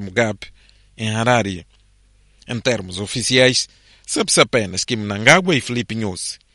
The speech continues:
que se vão reunir a meio da manhã desta quarta-feira, vão manter conversações oficiais que visam reforçar as relações de amizade, solidariedade e cooperação entre os países que dirigem, que, para além da vizinhança,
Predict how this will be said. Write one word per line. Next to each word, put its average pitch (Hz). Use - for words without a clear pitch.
que 120
se 110
vão 107
reunir 110
a 127
meio 104
da 101
manhã 104
desta 107
quarta-feira, 117
vão 247
manter 143
conversações 98
oficiais 120
que 233
visam 143
reforçar 120
as 87
relações 120
de 104
amizade, 107
solidariedade 120
e 113
cooperação 104
entre -
os -
países 101
que 104
dirigem, 110
que, 185
para 202
além 113
da 98
vizinhança, 117